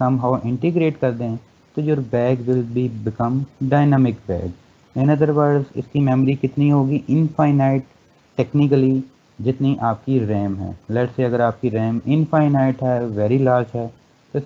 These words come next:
bag में आप infinite elements ऐड कर सकते हैं। So now your bag size mostly depends upon your ram। आपकी RAM या memory बहुत ज़्यादा है तो आप many elements ऐड कर सकते हैं, अगर memory कम है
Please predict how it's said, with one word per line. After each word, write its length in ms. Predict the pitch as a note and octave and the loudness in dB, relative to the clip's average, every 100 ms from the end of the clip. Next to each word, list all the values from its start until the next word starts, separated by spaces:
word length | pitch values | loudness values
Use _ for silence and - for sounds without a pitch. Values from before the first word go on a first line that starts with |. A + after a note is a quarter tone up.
| - | -2
bag 200 | C3+ C3+ | 0 0
में 160 | C#3 C3+ | 0 0
आप 200 | C3+ - | -2 -2
infinite 760 | C#3 C#3+ C3+ B2+ B2 A#2 A#2+ A#2 | -2 -2 0 -2 -2 -4 -6 -6
elements 680 | A2+ A2 A2+ A#2 B2+ - | -4 -2 -2 -2 -4 -6
ऐड 220 | G2+ G#2 G2+ G#2+ | -4 -4 -2 -4
कर 80 | |
सकते 400 | G#2 - - - | -6 -6 -12 -6
हैं। 320 | G2 F#2+ G2 F2 - _ _ _ _ _ | -4 -2 -2 -4 -10 _ _ _ _ _
So 80 | C3+ | 2
now 360 | D3 D3+ D#3+ D#3 - _ _ _ _ _ A#2 | 6 6 4 2 -8 _ _ _ _ _ -6
your 360 | A2 C#3+ C#3+ - - _ _ _ _ - _ _ G2 | 0 4 2 0 -10 _ _ _ _ -20 _ _ -2
bag 260 | A#2 C3+ D#3 - | 2 2 0 -2
size 320 | D#3 D3+ D#3 D3 - _ _ A2+ | 2 2 0 -4 -12 _ _ -4
mostly 500 | B2 C3 C3 C3+ C3 | 0 -2 -2 -4 -4
depends 360 | B2+ B2+ B2+ B2 | -4 -4 -2 -4
upon 280 | A#2 A#2 A2+ | -4 -4 -2
your 100 | C3 A#2 G#2 | -2 -2 -4
ram। 220 | F#2+ F2 - _ _ - | -4 -6 -10 _ _ -6
आपकी 300 | A2 - A#2+ | -6 -2 -2
RAM 460 | G#2 A2 B2 C3+ C3 | 0 0 2 2 2
या 120 | B2 | 0
memory 380 | G#2 G2+ G#2 G2+ | 0 0 0 0
बहुत 280 | G2 A2+ | 0 0
ज़्यादा 280 | B2+ C#3 C#3+ | 2 2 2
है 180 | D3 C#3+ | 2 2
तो 120 | C3+ | 0
आप 340 | B2 G#2 G#2+ - B2+ C3+ D3+ | 0 0 0 -4 -6 -4 0
many 320 | D#3+ E3 E3 D#3+ | 0 2 2 2
elements 340 | D#3 D#3 C#3+ | 2 0 0
ऐड 180 | C3+ C3 | -2 0
कर 120 | C3 | -4
सकते 300 | B2+ B2 C3 | -2 -6 -4
हैं, 100 | B2 | -2
अगर 160 | A#2+ A#2 | 0 0
memory 340 | A2 A2 G#2+ | 0 0 -2
कम 300 | G#2+ D3 D#3 | 0 2 2
है 180 | D#3 | 2